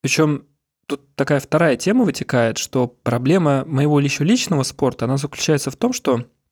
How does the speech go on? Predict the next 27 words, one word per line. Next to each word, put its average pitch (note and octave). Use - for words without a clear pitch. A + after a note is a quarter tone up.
мне D3
как D3
будто F3+
бы C3+
хочется -
всегда C#3
сразу C3+
всё B3
или D#3
ничего. C#3+
Не C3+
знаю, C3+
это C#3
или D3
перфекционизм D3
мой C3+
так B2+
сказывается, A#2
или B2
что, A#3
но C3+
это C3+
причём F3+
не F3
только E3
в -
спорте. A#2+